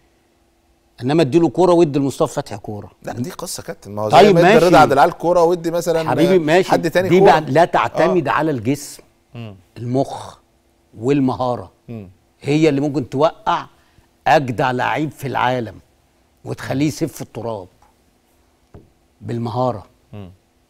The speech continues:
Speaker 1: صح؟ هو كوندي بتاع الكاميرون
Speaker 2: مم.
Speaker 1: في الكوره اللي كان فيها سباق عشان المخ،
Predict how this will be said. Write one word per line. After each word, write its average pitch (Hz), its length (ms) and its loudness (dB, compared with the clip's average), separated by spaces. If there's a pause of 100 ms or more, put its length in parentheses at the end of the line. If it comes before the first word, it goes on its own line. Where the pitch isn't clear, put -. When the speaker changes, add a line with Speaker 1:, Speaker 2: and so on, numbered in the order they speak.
(160)
Speaker 1:
صح؟ - 360 -8 (680)
هو 113 160 -2
كوندي 165 360 2
بتاع 123 240 2
الكاميرون 110 560 0 (380)
Speaker 2:
مم. 95 180 -18 (340)
Speaker 1:
في - 80 -20
الكوره 151 340 2
اللي 131 160 2
كان 117 180 -4
فيها 147 260 -2
سباق 110 480 -6 (320)
عشان 147 380 0
المخ، 139 600 -2